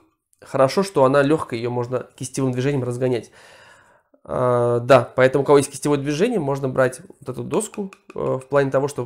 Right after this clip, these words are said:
её про-, проще разгонять, и вот с Т Н Ж ноль пять она играет хорошо. Вот. Но мы ставим её чуть медленнее, чем Свиден Гаридин, э, Гу-, Гвардиан, потому что берём за основу движение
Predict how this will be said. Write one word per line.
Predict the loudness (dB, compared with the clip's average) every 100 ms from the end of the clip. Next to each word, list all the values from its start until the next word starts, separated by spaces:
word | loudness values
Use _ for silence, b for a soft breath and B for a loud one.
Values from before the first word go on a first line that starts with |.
| -10
её | -14 -8 -4 2 4 2
про-, | 2 -4
проще | 0 -2 0 -2
разгонять, | 0 0 0 0
и | -2
вот | -4
с | 0
Т |
Н | 0 2
Ж |
ноль | 0 0
пять | -2 -4
она | -6
играет | -4 -6 -8 _ B B B _ -16
хорошо. | -4 -2 -2 -4 -10 _ _ _
Вот. | -8 -8 -8 B B B B
Но | 0
мы | 4
ставим | 4 8 8 6
её | 2 0
чуть | -2 0
медленнее, | 2 2 -2 -6
чем | -6 -8 -8 _ _ _ _ _ _ -20 _ _
Свиден | -12 -10 -6 -4 -2 0
Гаридин, | 4 4 4 0 0 -6 -10
э, | -2 0 2 2 2 2 2 0 0
Гу-, | 0 -2
Гвардиан, | 2 4 4 4 0 -2
потому | -4 0 0
что | -2 -4 -6 _ _ _ _ _ _ _ -20 -8
берём | 0 2 4
за | 4
основу | 4 2
движение | 2 2 2 0